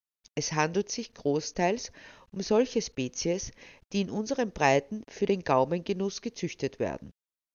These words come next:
Normalerweise bekommt man solche Tiere nicht zu Gesicht, da der Großteil von ihnen ihr Leben in verschlossenen Stallungen verbringt.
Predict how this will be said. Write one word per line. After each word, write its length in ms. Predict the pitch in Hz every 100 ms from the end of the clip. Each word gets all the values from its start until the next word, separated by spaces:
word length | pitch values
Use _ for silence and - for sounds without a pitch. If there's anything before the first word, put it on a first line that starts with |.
| -
Normalerweise 960 | 156 160 160 196 185 127 123 127 175 180 - - -
bekommt 380 | - - 214 208
man 120 | 233
solche 320 | 202 202 - -
Tiere 380 | - 202 208
nicht 240 | 196 165 -
zu 100 | -
Gesicht, 560 | 147 - 131 - - - - - - _
da 120 | 165
der 120 | 170
Großteil 500 | 165 - 170 - 233
von 200 | 226 226
ihnen 360 | 175 160 202 202
ihr 140 | -
Leben 400 | 147 139 135 202
in 140 | 208 175
verschlossenen 720 | 180 170 156 147 - 202 208
Stallungen 580 | - 143 131 139 135 127
verbringt. 600 | 143 - 139 123 -